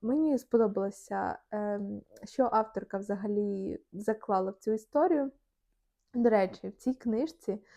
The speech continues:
а, нещодавно вона виставила сторіс, авторка, яка мені дуже відклик-, е, відгукнулась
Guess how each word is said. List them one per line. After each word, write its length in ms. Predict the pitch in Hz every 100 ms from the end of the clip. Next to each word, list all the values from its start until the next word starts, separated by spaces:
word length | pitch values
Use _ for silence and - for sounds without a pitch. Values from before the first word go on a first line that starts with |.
| - - -
а, 320 | 214 214 208
нещодавно 680 | 214 - 220 240 302 254 226
вона 220 | 220 240
виставила 520 | 240 233 220 214 202
сторіс, 540 | 202 - 339 349 - -
авторка, 840 | 226 233 - 226 - 214 208 214
яка 380 | 214 214 226 285
мені 260 | 254 220
дуже 240 | 220 226 220
відклик-, 480 | 214 - 320 - -
е, 200 | 233 214
відгукнулась 760 | 220 226 214 - 254 339 349